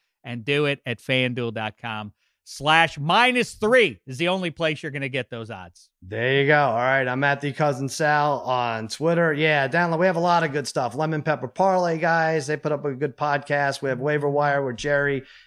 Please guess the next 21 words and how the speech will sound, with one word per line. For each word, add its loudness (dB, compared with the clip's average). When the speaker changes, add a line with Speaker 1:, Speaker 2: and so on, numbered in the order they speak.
Speaker 2:
and -4
Jen. 2
Uh, 2
Laugh 2
Lines, -2
Rachel -2
Bonetta's -4
birthday. 0
We 0
had -2
fun -2
with -6
that 2
this -6
week. -2
Uh, -4
obviously, 0
our 0
podcast -2
is -10
dynamite, -2